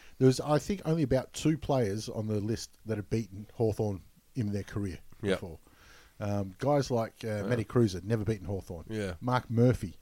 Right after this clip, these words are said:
Speaker 1: never beaten Hawthorn.
Speaker 2: Yep.
Speaker 1: You know, um, and, uh, they did it in round twenty-two, I think.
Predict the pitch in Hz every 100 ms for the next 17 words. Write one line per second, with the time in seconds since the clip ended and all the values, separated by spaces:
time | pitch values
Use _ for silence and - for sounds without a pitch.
0 | - 107 104 113 98 104 98 90 76 -
1 | - 101 - - - 98 98 120 117 113
2 | 113 110 - - 117 113 104 113 107 110
3 | - - - - 107 113 127 123 117 107
4 | 107 110 107 101 - 117 107 104 98 95
5 | - - - 120 110 87 - 139